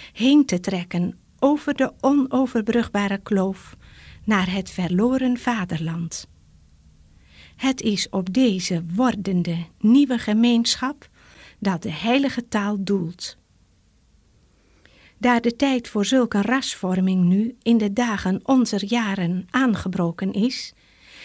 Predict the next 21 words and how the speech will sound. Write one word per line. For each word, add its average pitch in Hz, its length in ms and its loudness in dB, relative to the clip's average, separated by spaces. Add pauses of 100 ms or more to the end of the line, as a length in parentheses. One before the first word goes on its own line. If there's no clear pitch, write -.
(240)
is 294 220 2
het 277 260 -2
onze 240 400 0
taak 180 500 -4
uw 233 260 0
aandacht 175 680 -2
daarop 233 560 -2
te - 120 -8
vestigen 180 720 -4 (880)
en 180 280 4
met 247 300 2
u 269 140 4
na 254 300 4
te 190 100 -2
gaan 185 420 -2 (540)
hoe 247 140 2
dit 226 260 2
alles 247 440 -4
zich 190 320 -2
zal 185 220 -2
voltrekken 233 800 -4